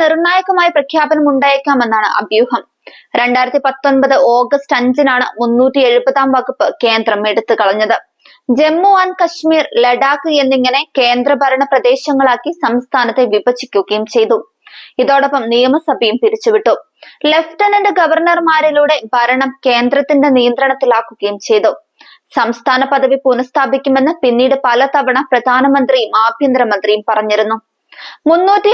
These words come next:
എഴുപതാം വകുപ്പ് റദ്ദാക്കിയത് രണ്ടായിരത്തി ഇരുപത്തിമൂന്ന് ഡിസംബറിൽ സുപ്രീം കോടതി ശരിവച്ചെങ്കിലും സംസ്ഥാന പദവി സാധ്യമായ വേഗത്തിൽ പുനഃസ്ഥാപിക്കണമെന്നായിരുന്നു ഇതുമായി ബന്ധപ്പെട്ട നിയമയുദ്ധത്തിൽ കേന്ദ്രത്തിന് ലഭിച്ച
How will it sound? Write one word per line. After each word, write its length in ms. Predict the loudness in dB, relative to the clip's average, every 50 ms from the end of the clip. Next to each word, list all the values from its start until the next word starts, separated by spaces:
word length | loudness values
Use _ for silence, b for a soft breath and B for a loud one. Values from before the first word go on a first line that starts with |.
| 2
എഴുപതാം 400 | 2 0 -2 -2 0 0 0 2 2 0
വകുപ്പ് 300 | 0 -2 -2 -2 0 0
റദ്ദാക്കിയത് 640 | 0 0 0 0 -2 -2 -2 -2 0 0 0 0 0 -2 -2 -2 -2 0
രണ്ടായിരത്തി 420 | 0 0 0 0 -2 -2 -2 -2 0
ഇരുപത്തിമൂന്ന് 640 | 0 2 2 2 0 0 0 2 4 4 4 4 2
ഡിസംബറിൽ 540 | 2 0 -2 -2 0 0 0 2 2 2 0 0 0 -2
സുപ്രീം 320 | -2 0 2 0 0 2 2 2
കോടതി 240 | 0 0 0 -2 -2 -2
ശരിവച്ചെങ്കിലും 680 | 0 0 2 2 0 0 0 0 0 2 2 0 0 -2 -4 B B B B B B B -4 -2
സംസ്ഥാന 480 | 0 0 0 0 -2 -2 0 0 0 0 0 0
പദവി 280 | 0 0 0 -2 -2 -4 -4 -2
സാധ്യമായ 540 | 0 0 0 0 0 0 0 2 2 2 2
വേഗത്തിൽ 440 | 2 2 0 0 -2 -2 -2 -2 -2 0 -2
പുനഃസ്ഥാപിക്കണമെന്നായിരുന്നു 1300 | -2 -2 -2 -2 -2 -2 -2 -2 -2 -2 -2 -2 0 0 2 2 2 2 2 0 0 -2 -2 -6 -8 -8 -8 -6
ഇതുമായി 360 | -2 0 2 2 2 2 2 0
ബന്ധപ്പെട്ട 360 | 0 0 0 0 0 0 0 0 0 2
നിയമയുദ്ധത്തിൽ 600 | 0 2 2 4 4 4 2 2 0 0 0 -2 -2 B B B B B _ -4 -2
കേന്ദ്രത്തിന് 600 | 0 0 0 0 -2 -2 -2 0 0 2 2 2 2
ലഭിച്ച 220 | 0 -2 -4 -4